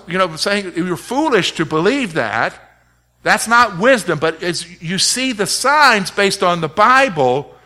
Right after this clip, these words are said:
you know that we're getting closer. Do you understand? The wise will understand. Now, the apostle, the apostle John tells us that as we approach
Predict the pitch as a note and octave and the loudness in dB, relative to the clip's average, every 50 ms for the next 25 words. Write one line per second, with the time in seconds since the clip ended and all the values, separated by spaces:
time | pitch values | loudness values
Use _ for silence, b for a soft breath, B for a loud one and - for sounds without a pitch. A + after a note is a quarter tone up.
0 | b b b b b b b C#3+ D3 E3+ F#3 F#3 F#3+ F#3 F3 F3 D3+ E3 D#3 C#3+ | b b b b b b b -10 -6 -4 -2 0 2 2 0 0 -2 -4 -6 -6
1 | D3+ C#3+ C3 C3 C3 B2+ C#3 C#3+ - - - G#3+ G#3+ G#3+ F3+ - - A#2 - - | -8 -8 -6 -6 -6 -6 -6 -10 -10 -6 -4 -4 -2 -2 -4 -6 -6 -8 -10 -14
2 | - _ _ _ - C#3 C3+ C#3+ D#3+ D#3+ - - G#3 G3 F3+ D#3 C#3 C3+ C#3 D3 | -20 _ _ _ -6 -4 -4 -4 -4 -6 -6 -6 -4 -4 -4 -4 -6 -6 -4 -2
3 | D#3+ F3 F3 F3+ E3+ - D3+ D3 D3 D3 D3 D3 D3 - - - G3+ G3 D#3+ A#2 | -2 0 0 -2 -2 -4 -4 -4 -4 -4 -4 -4 -6 -4 -2 0 2 2 2 0
4 | - - - _ B B B B B B B B B F3+ F#3 E3 C3+ - - - | -2 -8 -16 _ B B B B B B B B B 2 2 2 2 0 -6 -16
5 | - - _ _ _ _ _ _ _ _ _ _ _ - _ _ - A2 C3+ D3 | -20 -20 _ _ _ _ _ _ _ _ _ _ _ -20 _ _ -12 -8 -6 -2
6 | C#3+ E3+ F3 G3 A3+ G3+ - - G3+ E3+ D#3+ - - _ _ _ _ _ - F3+ | 4 6 6 6 6 4 0 -4 -6 -8 -8 -10 -14 _ _ _ _ _ -10 -8
7 | F3 - - - G#3 A#3 A#3 - - F3 C#3 - - F3 G3 G3+ B3 C#4 D#4 B3+ | -8 -4 0 2 4 4 4 2 -2 -8 -8 -6 -4 -2 -2 0 0 0 -2 -2
8 | - - - D3 B2 A2+ A#2 A2 B2 A#2 C#3 F3 - - - b b b b b | -4 -4 -2 0 0 0 -2 -4 -4 -4 -4 -4 -6 -10 -14 b b b b b
9 | b b b b b b - D#3 D#3+ E3 - E3 E3+ D#3+ D3+ - - - - A#3 | b b b b b b -4 -2 -2 -2 -2 -2 -2 -2 -2 -4 -6 -4 2 4
10 | C4 D4 D#4 B3+ A3 A3 - - - - | 6 6 8 6 4 4 0 -4 -6 -6